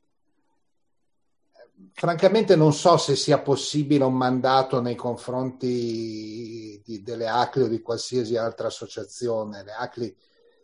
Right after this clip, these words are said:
sono in una fase congressuale piuttosto complessa, resa ancora più complessa dal,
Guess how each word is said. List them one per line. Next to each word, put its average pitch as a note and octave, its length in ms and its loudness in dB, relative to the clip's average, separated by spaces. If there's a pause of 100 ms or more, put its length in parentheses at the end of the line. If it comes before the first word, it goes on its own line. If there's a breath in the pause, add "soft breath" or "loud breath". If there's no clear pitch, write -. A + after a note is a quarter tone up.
(100)
sono B2 300 -2
in A#2+ 80 -2
una B2 140 0
fase B2 320 0
congressuale B2 640 0
piuttosto A#2+ 480 -4
complessa, C3 640 2
resa B2+ 380 4
ancora A#2+ 420 -2
più A#2+ 160 -8
complessa A#2 640 -4
dal, G#2 600 -6